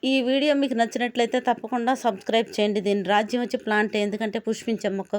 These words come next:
కాబట్టి. కుటుంబం వచ్చి మొలిగినేసి, దీని జాతి వచ్చి మొలుగో, మొలుగో జాతులు అనమాట. దీని యొక్క శాస్త్రీయ నామం మొలుగో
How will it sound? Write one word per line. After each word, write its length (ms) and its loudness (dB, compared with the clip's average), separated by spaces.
కాబట్టి. 360 0
కుటుంబం 360 2
వచ్చి 200 0
మొలిగినేసి, 720 6
దీని 260 4
జాతి 260 6
వచ్చి 160 -2
మొలుగో, 280 6
మొలుగో 380 2
జాతులు 320 0
అనమాట. 260 -8
దీని 200 2
యొక్క 200 4
శాస్త్రీయ 540 4
నామం 220 4
మొలుగో 260 2